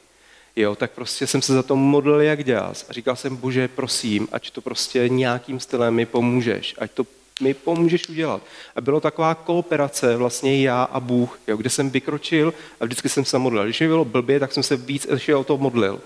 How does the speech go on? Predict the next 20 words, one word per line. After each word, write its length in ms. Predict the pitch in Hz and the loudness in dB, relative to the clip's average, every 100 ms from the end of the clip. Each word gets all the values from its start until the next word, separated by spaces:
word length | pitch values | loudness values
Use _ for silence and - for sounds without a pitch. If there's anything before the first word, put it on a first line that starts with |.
| - - - - | -16 -18 -8 -2
Ale 140 | 123 | -2
chtěl 240 | - 156 | 0 -2
jsem 180 | 165 170 | 0 0
to 100 | 165 | 2
hlavně 520 | 160 156 160 156 151 156 | 2 4 4 4 2 2
i 100 | 147 | 0
změnit 360 | 143 151 151 147 | 2 4 4 2
na 100 | 147 | 2
základě 440 | 151 143 151 156 | 0 0 0 2
lásky 400 | 143 139 - 170 | 2 0 0 -4
k 40 | |
Bohu, 360 | 135 151 135 90 - | -2 0 2 0 -2
jo, 220 | 104 107 | -2 0
z 80 | 127 | 0
vděčnosti 680 | 131 131 147 170 156 - 156 | 0 -2 -2 -2 -2 -2 -2
k 40 | |
Bohu. 300 | 143 143 98 - - - | 0 0 0 -6 -16 -16
Že 100 | - | -6
to 80 | 123 | 0
nebyla 440 | 143 151 165 156 | 0 2 2 2